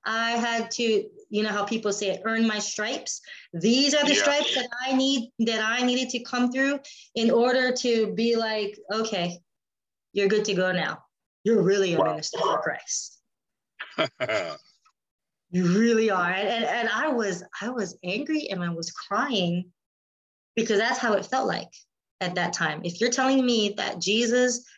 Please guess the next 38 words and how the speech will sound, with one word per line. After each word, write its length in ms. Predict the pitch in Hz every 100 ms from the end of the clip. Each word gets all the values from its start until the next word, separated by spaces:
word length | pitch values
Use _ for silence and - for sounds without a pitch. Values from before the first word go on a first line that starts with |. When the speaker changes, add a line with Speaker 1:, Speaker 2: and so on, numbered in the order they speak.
| _ -
Speaker 1:
had 200 | 202 196
to 100 | 185
do 180 | 185 196
an 160 | 175 175
ultimate 540 | 190 220 220 220 220 -
submission, 680 | - 160 165 165 - 175 _ _ _ _ _ _ _
ultimate, 400 | 247 277 269 254 - -
he, 320 | 226 233 226
he 60 | 240
done 180 | 269 277
everything 380 | 302 339 320
his 120 | 269 262
whole 300 | 269 294 311
life, 360 | 269 - - - - _ _ _ _ _ _ 185
but 100 | -
ultimate, 400 | 254 262 269 311
Speaker 2:
Yeah. 100 | 415
Speaker 1:
ultimate, 260 | - 226 -
ultimate, 500 | - 190 175 - -
here's 220 | 262 262
the 140 | 233 233
ultimate 440 | 226 196 170 -
that 120 | 165
he 180 | - 220
had 220 | 202 196 196
to 80 |
do 240 | 180 160 - - _ _ _ _
in 300 | 214 208 208 -
order 400 | 285 269 277 262
to 100 | 247
come 240 | 226 214 202
out 200 | 202 185
into 160 | 175 175
glory 400 | 175 180 175 160
on 80 | 156
the 140 | 151
other 160 | 156 156
side. 260 | 139 131